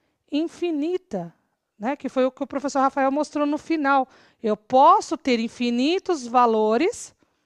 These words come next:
quando eu estou, por exemplo, aqui no primeiro quadrante, subindo infinitamente na parte positiva, como eu também posso ter infinitos valores na parte negativa ainda, decrescendo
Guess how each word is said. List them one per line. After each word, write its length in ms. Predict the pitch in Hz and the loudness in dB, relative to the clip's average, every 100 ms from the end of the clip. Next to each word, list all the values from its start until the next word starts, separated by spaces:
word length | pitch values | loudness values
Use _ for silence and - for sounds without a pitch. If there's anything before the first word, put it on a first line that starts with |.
| _ _ _ _ _ _ | _ _ _ _ _ _
quando 320 | - 262 247 | 0 2 4
eu 100 | 240 | 2
estou, 260 | 233 - 233 | 2 0 -2
por 140 | 240 | 0
exemplo, 380 | 233 220 214 233 | 0 0 -2 -2
aqui 220 | 220 240 | -2 -4
no 80 | 226 | -6
primeiro 380 | - 226 214 214 | -4 -4 -2 -4
quadrante, 720 | - 226 202 226 311 - - _ | -2 -4 -2 -2 -2 -4 -16 _
subindo 420 | - - 220 226 | -14 -10 -6 -4
infinitamente 1080 | 240 233 240 220 - 220 208 208 202 - 202 - _ _ _ _ - | -4 -6 -6 -6 -4 -4 -2 -6 -6 -10 -14 -16 _ _ _ _ -8
na 120 | 214 | -4
parte 320 | - 202 - | -2 -4 -6
positiva, 640 | - 233 285 - 262 294 - _ _ _ _ _ _ _ _ | -6 -6 -6 -8 -6 -6 -6 _ _ _ _ _ _ _ _
como 200 | - 311 | -2 -2
eu 60 | 320 | -2
também 240 | 302 302 | -2 -2
posso 340 | - 277 - | 0 -2 -2
ter 320 | 269 269 269 - - | -4 0 0 -2 -6
infinitos 1040 | 277 294 285 - 254 226 220 208 220 190 | -4 -2 -4 -8 -6 -4 -6 -6 -12 -10
valores 880 | 202 302 311 262 247 269 392 - - _ _ _ _ _ _ | -2 -2 0 0 0 0 -6 -12 -20 _ _ _ _ _ _
na 160 | 311 349 | -2 0
parte 380 | 339 285 269 285 | 2 2 2 -4
negativa 600 | 285 285 277 - 262 262 | -2 -2 -4 -6 -6 -4
ainda, 460 | 240 233 247 247 247 - | -2 -2 -4 -4 -6 -8
decrescendo 1120 | 185 254 - 240 240 - 220 220 226 240 | -4 -4 -2 -4 -4 -2 -2 -2 -2 -4